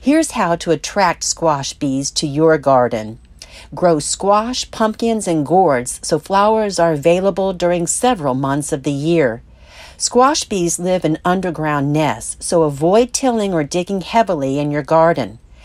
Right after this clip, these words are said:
Leave some bare patches of earth for squash bees to build nests in or near your garden. Provide consistent, clean water for bees to drink, and don't spray insecticides on your plants.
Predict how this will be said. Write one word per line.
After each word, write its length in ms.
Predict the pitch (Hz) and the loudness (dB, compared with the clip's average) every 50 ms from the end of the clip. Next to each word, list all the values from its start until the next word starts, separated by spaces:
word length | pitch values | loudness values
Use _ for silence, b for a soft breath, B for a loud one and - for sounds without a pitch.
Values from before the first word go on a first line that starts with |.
| B B B B B B | B B B B B B
Leave 240 | 190 233 277 302 294 | 0 2 2 2 0
some 240 | - - 277 240 190 | 0 0 0 0 2
bare 240 | - 196 214 226 | 0 0 0 0
patches 640 | 226 _ - - 143 139 - - - - 139 135 - | -2 _ -12 -10 -10 -10 -10 -8 -8 -8 -8 -2 -2
of 140 | 160 151 143 | -2 2 4
earth 300 | 170 185 175 123 120 - | 4 4 4 2 0 -4
for 200 | - - 165 151 | -6 -4 -4 -4
squash 460 | - - - 175 175 180 190 190 - | -4 -4 -2 0 0 0 0 -2 -4
bees 280 | - - 202 190 185 - | -6 -6 -6 -4 -6 -6
to 140 | - - 165 | -6 -6 -2
build 260 | 151 185 185 170 175 | 0 0 0 0 -2
nests 480 | 180 190 214 240 202 127 - - - - - | -2 -2 -2 -2 -2 -4 -6 -10 -10 -6 -6
in 280 | 156 147 151 170 208 - | -4 -2 -2 -2 -4 -4
or 100 | - 190 | -4 -4
near 220 | 190 190 202 220 240 | -2 -2 -2 -2 -2
your 220 | 247 202 160 156 | 0 -2 -2 -2
garden. 520 | 151 143 139 127 123 120 123 120 113 120 135 - B B B B B B B B B | -2 -2 0 0 0 -2 -4 -8 -8 -10 -14 -18 B B B B B B B B B
Provide 400 | B - 170 143 160 156 151 151 | B 0 2 4 4 2 2 0
consistent, 800 | - - 156 135 - - - - 254 254 - - 294 269 269 262 - - | -2 -4 -4 -4 -4 -4 0 0 0 0 2 -2 0 0 0 -2 -4 -14
clean 500 | - - - 220 240 247 262 254 247 214 | -10 -2 0 2 2 2 2 2 0 0
water 380 | 185 196 185 165 139 131 135 135 | 0 2 2 2 2 2 0 -2
for 160 | - - 160 | -2 -4 -4
bees 460 | 135 - 160 170 180 190 196 185 - | -2 0 -2 -2 0 -2 -4 -6 -6
to 100 | - - | -8 -8
drink, 540 | 156 - 160 175 175 156 117 123 127 - - B B B B B B B B | -6 -4 -2 0 0 0 -2 -4 -10 -12 -18 B B B B B B B B
and 220 | - 160 143 135 - | -2 -2 -2 2 2
don't 260 | 160 170 196 208 - | 2 4 2 0 -2
spray 340 | - - - 226 220 226 233 | -10 -4 0 2 2 4 4
insecticides 1040 | 233 226 220 - - 262 269 - - 175 - - 165 143 131 131 131 135 135 - - | 2 0 0 0 0 -2 -2 -2 -6 -6 -4 -2 -2 -2 0 0 -2 -2 -4 -6 -4
on 200 | - 160 156 165 | -2 -2 0 0
your 100 | 165 156 | -2 -2
plants. 640 | 151 - - 208 208 202 160 113 - - - - | -4 -2 -2 -2 -2 0 -2 -6 -6 -10 -12 -12